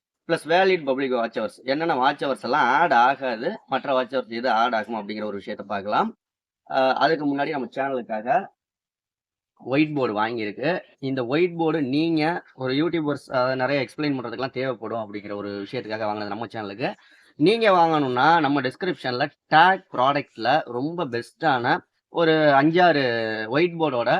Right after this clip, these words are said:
லிங்க் எல்லாமே பை பண்றதுக்கான லிங்க் நான் கொடுத்துருக்கேன். தேவைப்படுறவங்க, உங்க சேனலுக்கு தேவைப்படும் அப்படிங்கிற பட்சத்துல நீங்க அந்த லிங்கை கிளிக் பண்ணி பை பண்ணிக்கோங்க.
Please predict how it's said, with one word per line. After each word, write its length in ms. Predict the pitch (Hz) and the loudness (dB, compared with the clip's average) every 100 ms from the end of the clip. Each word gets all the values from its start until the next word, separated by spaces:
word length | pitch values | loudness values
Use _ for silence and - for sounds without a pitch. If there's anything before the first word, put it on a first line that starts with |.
| 196 - _ _ _ - | -2 -14 _ _ _ -4
லிங்க் 300 | 139 190 180 | 0 0 0
எல்லாமே 380 | 147 123 127 143 | 0 2 0 0
பை 200 | 123 156 | 0 0
பண்றதுக்கான 420 | 143 123 110 110 | -4 -6 -6 -6
லிங்க் 340 | 104 139 190 165 | -2 -2 -4 -2
நான் 180 | 135 101 | -4 -4
கொடுத்துருக்கேன். 520 | 117 113 107 107 180 220 _ _ _ - | -10 -10 -6 -2 -2 -4 _ _ _ -2
தேவைப்படுறவங்க, 680 | 196 214 196 156 143 143 165 | 0 2 2 0 0 0 0
உங்க 200 | 151 139 | -2 -2
சேனலுக்கு 360 | 151 151 143 | -2 -2 -2
தேவைப்படும் 500 | 123 139 135 123 123 | -4 -4 -4 -6 -8
அப்படிங்கிற 300 | 117 120 117 | -6 -6 -6
பட்சத்துல 540 | 113 101 110 113 147 143 | -8 -10 -6 0 0 2
நீங்க 260 | 143 151 | 0 0
அந்த 160 | 131 120 | -2 -2
லிங்கை 540 | 131 190 190 165 175 | -2 -4 -4 -2 -2
கிளிக் 280 | 175 143 135 | -4 -8 -6
பண்ணி 220 | 156 147 | -4 -2
பை 260 | 151 113 143 | -2 -2 -2
பண்ணிக்கோங்க. 400 | 135 117 107 107 | -4 -8 -8 -8